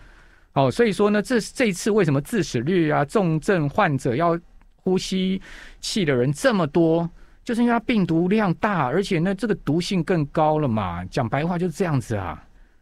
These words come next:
哦，所以各位要特别注意哦。现在目前这个居家隔离的，就是说这个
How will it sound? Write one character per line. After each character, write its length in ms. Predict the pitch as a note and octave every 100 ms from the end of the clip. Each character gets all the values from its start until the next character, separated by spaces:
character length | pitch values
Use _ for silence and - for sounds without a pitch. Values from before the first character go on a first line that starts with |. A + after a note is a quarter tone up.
| _ -
哦， 120 | B2
所 140 | G#3+
以 20 | G3
各 140 | -
位 120 | F#3+ - - - - - - -
要 80 | F#3
特 120 | G#3+
别 120 | D#3
注 240 | - G3 E3
意 180 | D3+
哦。 220 | A2+ G#2+ G#2+
现 180 | G3+ F3
在 60 |
目 140 | F3 F3
前 200 | C#3+ D#3
这 80 |
个 140 | F3 D#3+
居 220 | - F3
家 180 | F3 E3+
隔 160 | C3+
离 160 | C3+ C3+
的， 340 | C3+ B2+ B2 A2+ - - - - -
就 120 | -
是 80 | F#3
说 180 | F3 F3
这 180 | F3 C3+
个 160 | A#2+